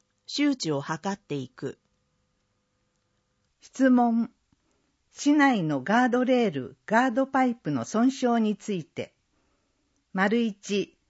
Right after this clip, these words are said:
Speaker 2: 市が認識している年間損傷件数について伺う。丸二、損傷した場合の修理費用について伺う。丸三、市が把握している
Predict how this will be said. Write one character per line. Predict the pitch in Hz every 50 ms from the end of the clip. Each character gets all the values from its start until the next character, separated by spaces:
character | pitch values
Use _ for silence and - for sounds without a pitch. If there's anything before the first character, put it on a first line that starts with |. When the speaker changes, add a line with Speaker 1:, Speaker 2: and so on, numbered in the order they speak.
| _ _ _ _ _ _ _ _ _ _ _
Speaker 2:
市 | _ - - 285 277
が | 254 233 196
認 | 170 185 220 240 254
識 | - - - - 240
し | 233 -
て | - - 226 220
い | 220 220
る | 185 202 196 - - _ _ _ _
年 | - 202 247 269 269 269
間 | 269 - 254 254 254 247 -
損 | - - 233 233 247 254
傷 | 262 - - - 269 254 240
件 | 240 - 240 240 254
数 | 269 269 - 254 247 240
に | 220 190 170 156
つ | _ - 185
い | 170 156
て | - - 139 135
伺 | 131 - - 147 143 135 135 135
う。 | 127 131 120 - _ _ _ _ _ _ _ _ _ _ _ _ _ _ _ _ _ -
丸 | 185 185 208 196 226 226
二、 | 220 214 208 202 190 - _ _ _ _ _ _ _ _ _
損 | - - 247 269 294
傷 | 285 - 285 269 262 277
し | 269 -
た | - 240 233
場 | 220 226 226 233
合 | 233 240 233
の | 220 214 208 190 -
修 | - - - 254 269 277
理 | 254 277 277
費 | 269 285 269
用 | 269 262 247 226 196
に | 175 151 139
つ | - - 196
い | 196 185
て | 165 - 151 139
伺 | 131 127 - 151 139 131 139 135 131
う。 | 123 113 - _ _ _ _ _ _ _ _ _ _ _ _ _ _ _ _ _ _ _ _
丸 | - 185 196 202 247 247
三、 | - - 247 220 220 214 202 - _ _ _ _ _ _ _ _ _ _
市 | - - 285 254
が | 247 220 190
把 | 170 214 233 247 233
握 | - - 254
し | - -
て | _ - 226 220
い | 226 220 202
る | 180 208 214 220